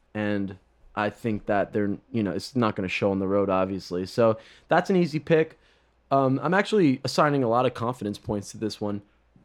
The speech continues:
Washington at home, coming off a big win at Arizona, kinda making the statement like, "Hey guys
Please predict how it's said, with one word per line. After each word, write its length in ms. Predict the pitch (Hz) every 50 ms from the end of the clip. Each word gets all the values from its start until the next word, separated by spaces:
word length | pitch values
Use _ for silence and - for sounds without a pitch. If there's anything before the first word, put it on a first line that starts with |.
| _ _ _ _ _ _ _ _ _ _
Washington 500 | 139 151 143 147 143 151 151 135 147 139
at 100 | 131 127
home, 360 | 123 127 131 131 131 131 135 135
coming 260 | - 151 151 147 151
off 140 | 143 135 143
a 40 |
big 180 | 131 123 143 123
win 320 | 131 135 135 131 131 131 - _ _ _ _ _
at 220 | 139 143 156 147
Arizona, 720 | 139 135 131 131 131 123 110 120 123 123 123 123 120 120 123 - - - - _ _ -
kinda 280 | - 185 180 190 185
making 260 | 175 170 165 165 160 156
the 60 | 143
statement 380 | 131 - 160 156 156 156 143 135
like, 160 | 131 127 120
"Hey 140 | 147 156 160
guys 420 | 147 135 120 120 123 120 - -